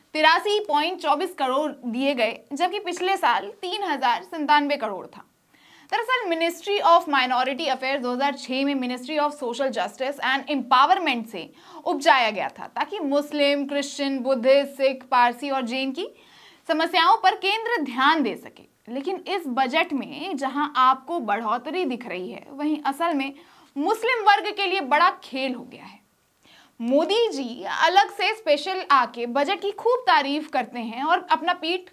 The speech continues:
थपथपा दे देते हैं। जहां बजट में टैक्स पर आम जनता का कोई, को कोई राहत नहीं मिली,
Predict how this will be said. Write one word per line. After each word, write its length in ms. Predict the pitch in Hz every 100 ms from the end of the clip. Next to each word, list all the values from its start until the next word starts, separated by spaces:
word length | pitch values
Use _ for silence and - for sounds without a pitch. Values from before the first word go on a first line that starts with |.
| _ _ _ -
थपथपा 480 | 277 269 277 247 233
दे 140 | 208
देते 200 | 190 -
हैं। 300 | 92 208 - _ _ _ _ _ _ -
जहां 320 | 254 370 440
बजट 380 | 285 330 427 370
में 280 | 359 359 403
टैक्स 420 | _ 311 311 -
पर 180 | 370 359
आम 420 | 285 285 330 339
जनता 380 | 320 294 294 311
का 200 | 320 320
कोई, 540 | 311 392 427 453 415
को 260 | 392 - 403
कोई 280 | 392 427 440
राहत 340 | 294 254 233
नहीं 220 | 247 233
मिली, 280 | 226 208 190